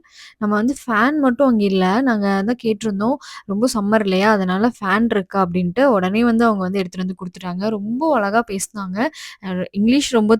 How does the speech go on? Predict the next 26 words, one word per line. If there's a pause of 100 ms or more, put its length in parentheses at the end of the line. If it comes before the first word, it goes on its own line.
தெரியல
அவங்களுக்கு.
இட்டாலியன்
நமக்கு
தெரியாது. (260)
So,
அவங்க
ரொம்ப,
அஹ்,
ச-, (120)
சைகை
பண்ணி
பண்ணி
பேசிட்டு
இருந்தாங்க.
தெரியாம
அவ்வளோ
நேரம்
பேசணும்னு
அவசியம்
இல்ல. (280)
இது
வரைக்கும்
நாங்க
போய்
ஸ்டே